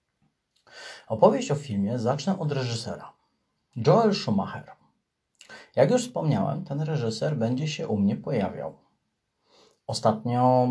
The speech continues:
był przy okazji opowieści o filmie Czas zabijania z tysiąc dziewięćset dziewięćdziesiątego szóstego roku. Ale trzy lata wcześniej,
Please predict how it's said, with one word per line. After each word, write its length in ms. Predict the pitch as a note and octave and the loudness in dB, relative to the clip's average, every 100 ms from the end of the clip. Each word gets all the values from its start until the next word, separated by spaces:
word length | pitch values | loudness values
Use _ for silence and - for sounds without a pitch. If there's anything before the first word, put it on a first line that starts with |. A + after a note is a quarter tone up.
| B2 A#2 A#2 | 0 -2 -4
był 500 | G#2+ G#2 G#2+ A2+ B2 | -2 4 4 4 0
przy 220 | - A2+ | -2 0
okazji 600 | G#2+ A2 G#2 G#2 A2 - | 0 -2 -4 -4 -6 -8
opowieści 640 | A2 A2 G2 F#2+ - B2 | -6 -6 -4 -4 -6 -8
o 80 | A2 | -8
filmie 680 | - G2+ G2 G2 G2 F#2+ F#2 | -10 -6 0 2 2 0 -2
Czas 240 | - F#2 G#2 | -6 -8 -6
zabijania 640 | G2+ G#2 G#2+ A2+ A2 F#2 | -8 -4 0 2 2 0
z 60 | - | -6
tysiąc 360 | - A2 G#2+ G#2+ | -10 -4 -4 -2
dziewięćset 380 | G2 G2 G2+ | 0 -2 -2
dziewięćdziesiątego 560 | G2 G2 F#2+ G2 G2+ G2 | -4 -2 -2 -4 -6 -10
szóstego 440 | - - G2+ G2 | -12 -12 -8 -4
roku. 340 | F2+ D#2+ - - _ _ _ _ _ _ _ _ _ _ - - - _ | -4 -6 -10 -20 _ _ _ _ _ _ _ _ _ _ -20 -20 -20 _
Ale 240 | - A2+ A3 | 0 2 2
trzy 280 | - - - | -2 -4 -2
lata 280 | F4 C#4 | -2 -2
wcześniej, 600 | F#3 - G2+ - - - | -2 -4 -8 -8 -12 -14